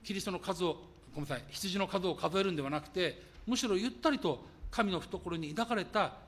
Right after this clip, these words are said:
羊になっていきたいんですね。ちょっとあなたが羊になったイメージで、この絵をですね、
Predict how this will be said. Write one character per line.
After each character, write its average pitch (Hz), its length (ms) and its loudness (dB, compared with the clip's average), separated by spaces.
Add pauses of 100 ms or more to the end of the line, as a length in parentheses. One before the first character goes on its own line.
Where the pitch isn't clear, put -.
(100)
羊 285 340 0
に 277 100 8
な 208 120 4
っ 220 60 -4
て 170 80 -4
い - 40 -4
き - 40 -14
た 147 120 0
い 120 40 -6
ん - 20 -14
で - 100 -14
す - 80 -16
ね。 202 200 -4 (1300)
ち 226 60 0
ょ - 20 -4
っ - 20 -4
と 185 120 2
あ 165 40 4
な 175 80 0
た 147 240 -2 (340)
が 156 220 2 (260)
羊 196 280 -6
に 190 60 -4
な 190 80 0
っ - 80 -12
た 151 60 -4
イ 147 120 0
メ 190 120 2
ー 170 40 0
ジ 147 80 -6
で、 123 100 -8
こ - 160 -6
の 180 200 0 (300)
絵 180 60 -2
を 185 100 0
で 139 120 -6
す - 100 -8
ね、 160 300 -4